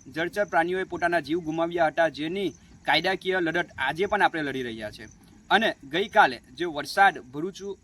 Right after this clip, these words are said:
જિલ્લાના અંદર વરસી રહ્યો હતો, તેનો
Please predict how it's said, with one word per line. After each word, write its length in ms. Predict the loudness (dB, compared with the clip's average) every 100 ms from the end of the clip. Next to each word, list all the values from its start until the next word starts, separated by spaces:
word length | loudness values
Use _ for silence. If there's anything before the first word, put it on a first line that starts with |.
| -14
જિલ્લાના 380 | -8 -2 0 0
અંદર 220 | -2 -4 -4 -10 _ _ -20 _ _ _ -6
વરસી 320 | -4 -2 0
રહ્યો 220 | 0 0
હતો, 160 | -4 -12 -12 _ _ _ _ -2
તેનો 280 | 0 0